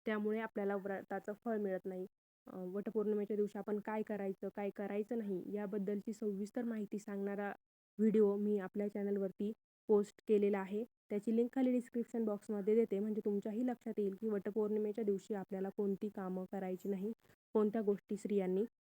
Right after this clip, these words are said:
टाळायच्या आहेत. तर असा होता आजचा व्हिडिओ. आजच्या व्हिडिओमध्ये आपण वटपौर्णिमेचा उपवास नेमका कसा सोडायचा, कोणता पदार्थ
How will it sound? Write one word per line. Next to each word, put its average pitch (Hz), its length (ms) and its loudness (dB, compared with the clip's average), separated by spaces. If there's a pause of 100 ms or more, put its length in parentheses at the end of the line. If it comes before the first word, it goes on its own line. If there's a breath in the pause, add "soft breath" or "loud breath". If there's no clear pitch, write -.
(180)
टाळायच्या 190 420 2
आहेत. 185 140 -4 (100)
तर 208 120 0
असा 226 240 -2
होता 240 280 0
आजचा 233 220 -2
व्हिडिओ. 214 380 4
आजच्या - 360 0
व्हिडिओमध्ये 226 520 2
आपण 196 240 -2 (420)
वटपौर्णिमेचा 226 720 4
उपवास 208 420 0
नेमका 202 260 0
कसा 208 280 -2
सोडायचा, 220 560 0 (440)
कोणता 214 220 2
पदार्थ 220 420 0